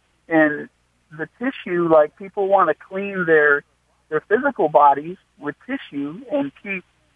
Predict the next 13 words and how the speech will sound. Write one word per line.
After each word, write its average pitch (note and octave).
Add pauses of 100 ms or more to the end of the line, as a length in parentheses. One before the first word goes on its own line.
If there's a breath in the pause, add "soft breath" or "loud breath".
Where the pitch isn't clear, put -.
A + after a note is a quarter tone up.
(460)
excrement F3
out F3
of D3+
the C#3
camp G3+ (120)
of D3
their D3
homes D#3+
and D#3
out E3
of D#3+
their C#3+
body. D#3+